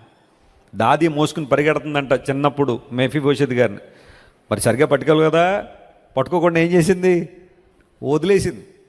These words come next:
వదిలేస్తే ఆయన కాళ్ళు పోయినాయి. అప్పటి నుంచి మెఫీబోషెత్ నడవలేని పరిస్థితులు ఉంటాయి. దావీదు అన్నాడు, "మెఫీబోషెత్, సదాకాలము నువ్వు నా బల్ల యొద్ద ఏం చేస్తావు?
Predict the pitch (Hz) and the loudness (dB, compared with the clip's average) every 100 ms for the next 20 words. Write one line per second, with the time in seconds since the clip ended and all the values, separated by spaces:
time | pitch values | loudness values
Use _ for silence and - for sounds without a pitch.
0 | _ 131 160 190 190 202 190 - 190 208 | _ -2 0 0 0 -2 -2 0 0 0
1 | 196 208 175 113 - - _ _ _ _ | 0 0 -2 -12 -20 -20 _ _ _ _
2 | _ - 156 202 202 208 196 185 185 214 | _ -2 0 0 -2 -4 -6 -4 -2 0
3 | 196 202 208 170 185 214 214 208 208 180 | 2 0 -2 -2 0 2 0 0 -2 -2
4 | 190 170 151 139 123 147 156 143 135 131 | -4 -4 0 0 2 0 0 -4 -4 -4
5 | 120 117 135 214 240 151 - 107 - 104 | -2 -2 -2 -2 0 -2 -2 -6 -2 0
6 | 120 - - - - _ _ _ - 127 | 0 -4 -18 -20 -20 _ _ _ -2 0
7 | 131 143 139 135 127 123 120 117 101 113 | 2 2 0 0 0 -2 -2 -2 0 0
8 | 120 117 113 110 113 107 - 113 156 | 2 0 0 -2 -2 -2 0 0 -2